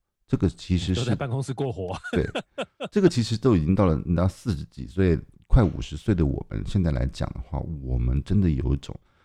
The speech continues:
Speaker 1: 想要回头去劝劝现在的年轻人的一个心情啊，<laughs> 你知道，就是所谓的长辈心情。
Speaker 2: 那是一种变态的生活，大家千万不要过。
Speaker 1: 对，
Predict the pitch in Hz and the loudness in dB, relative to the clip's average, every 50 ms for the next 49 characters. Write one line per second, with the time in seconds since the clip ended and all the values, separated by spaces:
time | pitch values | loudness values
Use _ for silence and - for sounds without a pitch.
0 | _ _ _ - - - 65 76 80 - - - - - 65 78 82 - - - | _ _ _ -8 -2 0 2 2 2 0 -2 -4 -4 -2 -2 -2 -2 -2 -4 -4
1 | 65 67 - - - 82 78 69 65 - - - _ - - - 110 87 78 - | -4 -4 -6 -2 0 2 2 2 2 0 -4 -8 _ -4 0 2 2 2 2 0
2 | - 82 71 67 80 78 65 69 67 64 64 65 64 60 60 - - - 67 64 | 0 0 0 0 -2 -2 0 0 0 0 -2 -2 -4 -4 -6 -6 -6 -6 -4 -4
3 | 57 - - - 57 60 60 64 76 71 - - - 85 82 85 - - - - | -4 -6 -4 -4 -4 -4 -2 -4 -6 -6 -4 0 0 2 2 0 -2 -6 -10 -10
4 | 65 - 50 50 58 76 76 76 87 87 85 - - - - 98 80 85 85 - | -10 -10 -10 -10 -8 -6 -2 0 0 0 0 -4 -8 -6 -4 -2 -2 -2 -4 -4
5 | - - 69 80 80 - 71 - - 80 64 65 - - 101 87 78 - - 71 | -2 0 2 2 2 2 0 0 2 2 2 2 4 4 6 6 4 4 2 2
6 | 71 69 82 - - 113 - 156 160 - - - - _ _ _ _ _ _ _ | 2 2 6 6 6 8 8 8 6 6 4 -2 -20 _ _ _ _ _ _ _
7 | _ _ _ _ _ _ - 147 143 - 151 143 131 120 113 - 170 147 123 143 | _ _ _ _ _ _ -14 -12 -8 -6 -6 -6 -6 -8 -8 -8 -8 -8 -8 -8
8 | 143 120 113 107 - 127 123 113 104 104 - 120 117 117 - 123 117 110 110 101 | -8 -8 -8 -8 -6 -8 -8 -8 -8 -8 -8 -10 -8 -8 -8 -10 -10 -10 -12 -12
9 | 98 - - 101 87 - - 101 85 69 65 - | -14 -12 -12 -14 -12 2 4 4 4 4 0 -6